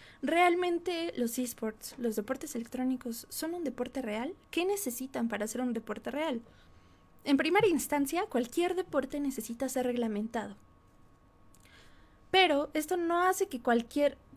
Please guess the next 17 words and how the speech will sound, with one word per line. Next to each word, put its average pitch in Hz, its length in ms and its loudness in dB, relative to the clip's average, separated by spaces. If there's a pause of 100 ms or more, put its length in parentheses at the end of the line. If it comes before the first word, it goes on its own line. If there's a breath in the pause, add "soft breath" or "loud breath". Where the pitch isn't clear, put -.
cualquier 359 300 4
videojuego 349 420 2
puede 359 140 0
ser 349 120 -2
reglamentado, 262 640 0
sí, 240 380 -4 (160)
pero 220 240 0
realmente 330 560 -2
el 311 120 0
desarrollador 233 720 0
o 269 60 4
el 247 80 0
creador 240 400 0
del 311 140 0
videojuego 262 720 -2
debe 302 280 2
estipular 254 840 2